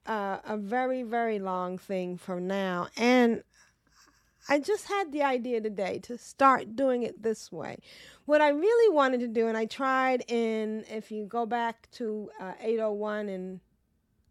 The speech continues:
eight hundred, was I tried to play and stream and, uh, <laughs> podcast. And maybe one day, maybe if I, uh, get a couple of,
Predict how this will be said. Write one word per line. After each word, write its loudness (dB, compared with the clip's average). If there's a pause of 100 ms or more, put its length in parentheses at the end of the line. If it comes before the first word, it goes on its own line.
(100)
eight 2
hundred, -6 (420)
was -2
I 2
tried -2 (640)
to -6
play -2 (1120)
and -2
stream -6 (340)
and, -2
uh, -4
<laughs> -20
podcast. -2 (220)
And -2 (1900)
maybe 2
one 0
day, -2
maybe 0
if -8
I, -2 (100)
uh, -4 (120)
get -2
a -4
couple -8
of, -10